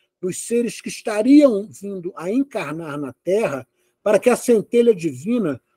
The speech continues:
pudesse ser exalada a partir de um momento de expansão da consciência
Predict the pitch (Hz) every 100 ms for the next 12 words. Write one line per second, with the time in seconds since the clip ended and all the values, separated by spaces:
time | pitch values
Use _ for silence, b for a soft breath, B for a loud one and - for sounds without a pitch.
0 | _ 202 156 214 196 - - - 220 220
1 | - - _ _ _ 285 320 277 285 254
2 | 165 175 185 180 226 220 _ _ _ -
3 | - 190 - - 202 180 214 202 190 175
4 | 202 196 165 - - 175 143 156 147 143
5 | 220 233 208 196 185